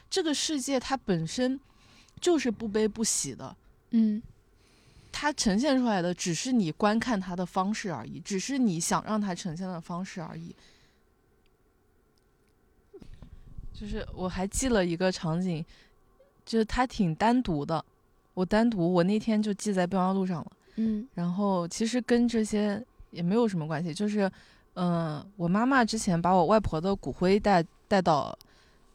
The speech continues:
Speaker 1: 带到那个寺院了嘛。
Speaker 2: 嗯。
Speaker 1: 然后她就埋在那个后山的一个地方。
Speaker 2: 嗯。
Speaker 1: 然后她这次正好，好像她也是，就她没有很刻意，她是那天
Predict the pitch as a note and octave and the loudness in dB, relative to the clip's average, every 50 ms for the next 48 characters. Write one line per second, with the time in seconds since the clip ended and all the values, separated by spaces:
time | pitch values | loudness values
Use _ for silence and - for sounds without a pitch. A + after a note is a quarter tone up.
0 | _ - - - - A#3 - F#3 F3+ E3+ D3+ C3+ C#3 E3 E3+ D#3+ E3 C#3 C#3 D3 | _ -18 -12 -2 2 2 2 4 4 2 2 0 -2 -4 -6 -6 -6 -6 -6 -6
1 | F2 - F3 - - F#3+ F#3 F3+ E3+ D#3 D3 - - - - _ - G#3+ G#3 G#3 | -6 -8 -6 -2 0 2 2 2 2 0 -2 -6 -8 -12 -12 _ -4 -2 -2 0
2 | G3+ G3 A3 F3 D#3+ E3+ G3+ G#3 G3+ G3+ G3+ - G#3 G#3 G#3+ G#3+ G#3 - - A3 | -2 -4 -4 -4 -2 0 2 2 2 2 0 0 2 2 2 2 2 0 0 2
3 | G#3 G3 F#3 F3 E3+ E3+ F3 E3 D3+ D3 D#3+ G3+ G3+ G3 F3+ F3 F3+ F3+ E3+ E3 | 4 4 4 4 2 0 0 -2 -4 -2 0 2 2 2 2 2 0 -2 -2 -4
4 | F3 - A#3 G#3+ G3 G3+ F#3+ F3+ F#3+ G3+ G#3 G#3 G3 E3 C#3+ C#3+ - C#3+ - C#3+ | -2 2 2 2 2 2 2 0 0 0 0 0 0 -2 -2 -4 -6 -8 -6 -8
5 | C#3+ - - - - _ _ _ - - G#3+ G#3 G#3 G#3+ G#3+ D#3 D#3 E3+ F#3 F#3 | -10 -10 -12 -16 -18 _ _ _ -8 -2 -2 0 0 0 -2 -2 -2 0 2 2
6 | F3+ F3 F3 - G3+ G3+ G3+ A3 G#3+ G3+ - - G3+ F3+ F3+ - - - - _ | 2 2 0 0 0 0 2 2 2 2 2 0 -2 -2 -2 -4 -10 -20 -20 _
7 | _ - - D#4 C#4+ B3+ G3 F#3+ D#3 C3+ F#3 B3 - _ _ _ - - - C4 | _ -4 0 0 2 2 2 0 -2 -2 -6 -10 -16 _ _ _ -4 4 6 8
8 | A3 E4+ F#4+ G4 F4 - G4 F#4+ E4+ B3 G#3 - - C#4+ C4 B3 B3 - - _ | 8 8 6 6 4 6 6 6 6 6 6 4 4 2 2 2 0 -6 -10 _
9 | - - - - - _ - - F4+ F4+ F#4+ F4 C4+ G#3+ G#3 A3 A#3 B3+ F#3+ E3 | -12 -8 -8 -8 -6 _ 0 2 4 6 6 6 6 6 6 6 6 6 4 2
10 | - - - C4 A3 G#3+ G#3 G3+ D3 - _ - - - - - - - - - | 2 2 4 4 4 4 2 -2 -4 -8 _ -20 -20 -20 -20 -20 -20 -8 -2 0
11 | C#4+ D4+ D#4+ D#4 C#4 D4+ D4+ C#4 C4+ C#4 C4+ C4+ | 2 4 4 4 4 4 2 2 4 4 4 2